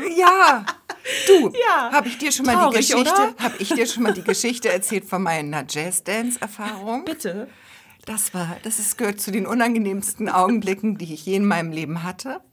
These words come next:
Speaker 1: Da hab ich mit meinen, äh, mit drei Freundinnen zusammen, zu viert waren wir, Jazzdance-Unterricht genommen.
Speaker 2: Mhm.
Speaker 1: Aber weil wir da erst so mit vierzehn oder so eingestiegen sind in das Thema,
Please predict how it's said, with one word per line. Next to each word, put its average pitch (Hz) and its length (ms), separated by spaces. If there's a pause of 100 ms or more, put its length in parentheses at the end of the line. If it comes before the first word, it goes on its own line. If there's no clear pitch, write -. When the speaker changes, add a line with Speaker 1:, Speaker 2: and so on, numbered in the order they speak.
(340)
Speaker 1:
Da 196 120
hab 208 140
ich 196 140
mit 185 180
meinen, 190 480
äh, 165 180
mit 165 220
drei 170 180
Freundinnen 170 520
zusammen, 190 420
zu 151 140
viert 190 340
waren 190 180
wir, 180 160
Jazzdance-Unterricht 208 1120
genommen. 202 360 (240)
Speaker 2:
Mhm. 202 260
Speaker 1:
Aber 170 280
weil 196 180
wir 202 100
da 196 140
erst 180 240
so 190 60
mit 170 160
vierzehn 233 420
oder 175 200
so 160 100
eingestiegen 190 720
sind 165 300
in 160 200
das 151 160
Thema, 147 460